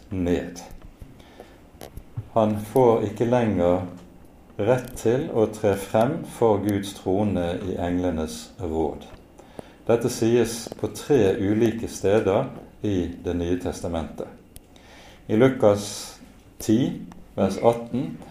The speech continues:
sier Jesus at han så djevelen, eller Satan, falle ned fra himmelen som et lyn. Og Johannes tolv, eh, vers trettién,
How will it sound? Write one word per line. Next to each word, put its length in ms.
sier 420
Jesus 600
at 320
han 220
så 560
djevelen, 600
eller 240
Satan, 720
falle 440
ned 340
fra 240
himmelen 580
som 480
et 160
lyn. 360
Og 100
Johannes 880
tolv, 360
eh, 440
vers 520
trettién, 840